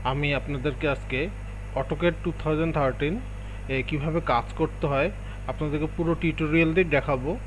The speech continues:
আজকে লেকচার ওয়ান, এটা আমি কয়েক ধাপে দেখাবো আপনাদেরকে, পুরো বিল্ডিং ডিজাইন করে আপনাদেরকে AutoCAD-এ শিখিয়ে দেব।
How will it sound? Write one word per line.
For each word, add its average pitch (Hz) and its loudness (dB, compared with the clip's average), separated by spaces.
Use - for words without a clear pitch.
আজকে 127 0
লেকচার 139 0
ওয়ান, 131 0
এটা 147 4
আমি 143 2
কয়েক 151 6
ধাপে 139 2
দেখাবো 143 4
আপনাদেরকে, 120 -2
পুরো 160 4
বিল্ডিং 165 4
ডিজাইন 156 4
করে 165 6
আপনাদেরকে 147 4
AutoCAD-এ 135 0
শিখিয়ে 131 -2
দেব। 123 -4